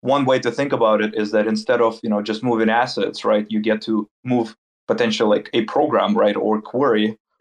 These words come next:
with your, with your message from one chain to another, uh, which is, like, super powerful. That means, like, users can send an instruction,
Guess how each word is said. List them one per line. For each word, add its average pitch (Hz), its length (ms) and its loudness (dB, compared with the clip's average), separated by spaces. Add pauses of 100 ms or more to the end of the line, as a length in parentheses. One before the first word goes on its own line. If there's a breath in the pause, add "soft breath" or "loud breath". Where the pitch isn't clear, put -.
with 113 140 0
your, 107 380 2
with 113 140 -2
your 110 100 2
message 107 420 2
from 107 180 0
one 110 200 2
chain 107 280 0
to 107 120 -2
another, 107 520 0 (220)
uh, - 160 0
which 107 180 -2
is, 107 100 0
like, - 200 0
super 110 240 -4
powerful. 107 440 0
That 101 200 0
means, 110 180 4
like, 104 240 0 (680)
users 123 440 0
can 117 160 0
send 117 500 0 (680)
an 131 160 2
instruction, 151 760 -2